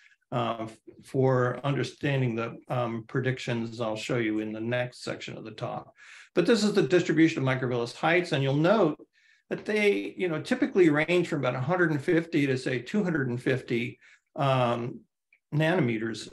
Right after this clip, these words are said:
uh, above the surface of the cell. So that's an important dimension to keep in mind. So this is, um, the results of the analysis. So each one of these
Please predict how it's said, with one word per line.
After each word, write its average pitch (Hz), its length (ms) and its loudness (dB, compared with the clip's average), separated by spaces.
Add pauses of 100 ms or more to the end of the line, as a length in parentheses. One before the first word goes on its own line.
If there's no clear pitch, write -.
uh, 127 320 -2
above 127 380 0
the 117 80 -8
surface - 440 -4
of 117 120 -2
the 110 100 -2
cell. - 440 -8 (240)
So - 140 -4
that's 117 240 -4
an 156 60 -2
important 131 480 -4
dimension 113 440 -6
to 135 60 -12
keep 135 240 -8
in - 100 -10
mind. 110 360 -8 (560)
So - 180 4
this 277 260 2
is, - 400 4
um, 170 380 6
the 156 80 6
results 165 520 4
of 156 80 2
the 151 100 2
analysis. 139 640 -2
So 165 120 -2
each 247 280 2
one 220 140 4
of 185 100 4
these 160 380 4